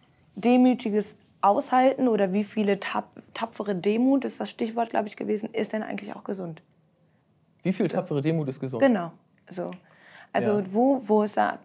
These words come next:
Speaker 1: eine Grenze erreicht? Und ich glaube, es gibt
Speaker 2: Ja.
Speaker 1: ganz, ganz viele Grenzen, die da erreicht sein können. Und es ist nicht immer nur, ähm, der tapferere Weg, äh, wenn man irgendwie bleibt oder das aushält,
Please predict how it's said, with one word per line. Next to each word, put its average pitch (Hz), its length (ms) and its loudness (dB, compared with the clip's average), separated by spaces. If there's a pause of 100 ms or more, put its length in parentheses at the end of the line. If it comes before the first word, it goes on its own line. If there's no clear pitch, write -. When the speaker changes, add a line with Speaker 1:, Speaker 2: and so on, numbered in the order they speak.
Speaker 1:
eine 220 140 0
Grenze 269 280 0
erreicht? 185 240 -2
Und 190 60 -2
ich 185 120 -6
glaube, 196 260 2
es 190 100 -6
gibt - 320 -6
Speaker 2:
Ja. 190 60 -6
Speaker 1:
ganz, 262 520 2
ganz 196 300 -2
viele 247 300 4
Grenzen, 170 480 -6
die 170 120 -2
da 170 280 0 (240)
erreicht 208 300 0
sein 170 140 -4
können. 180 200 -4
Und 175 100 -2
es - 60 -12
ist 180 140 -8
nicht 240 300 0
immer 196 260 2
nur, 226 640 -2 (500)
ähm, 208 560 0 (1080)
der 202 200 0
tapferere 185 800 -2
Weg, 190 500 2
äh, 190 200 -2
wenn 190 100 0
man 190 200 -4
irgendwie 185 240 -2
bleibt 185 420 2
oder 170 440 0
das - 280 -4
aushält, 196 640 0